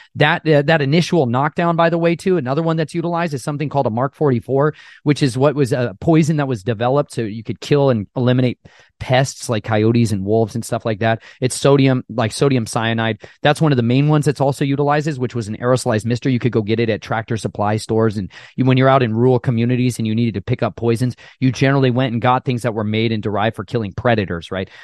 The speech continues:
That was one of the ones that was utilized, and it had a little tiny delivery system that looked like a cotton ball.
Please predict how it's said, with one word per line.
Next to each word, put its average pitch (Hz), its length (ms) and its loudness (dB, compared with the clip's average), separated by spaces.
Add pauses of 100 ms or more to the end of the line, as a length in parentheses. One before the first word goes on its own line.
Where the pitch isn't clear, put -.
(180)
That 135 240 4
was 123 240 0
one 131 120 2
of 127 40 0
the 120 60 -2
ones 120 180 -2
that 117 80 -4
was 104 140 -6
utilized, 110 380 -2
and 113 80 -2
it 110 40 -2
had 120 140 2
a 120 40 0
little 120 200 0
tiny 123 320 -4
delivery 127 440 2
system 120 300 -4
that 110 120 -2
looked 120 140 0
like 117 140 -2
a - 100 -18
cotton 113 300 -2
ball. 104 360 -2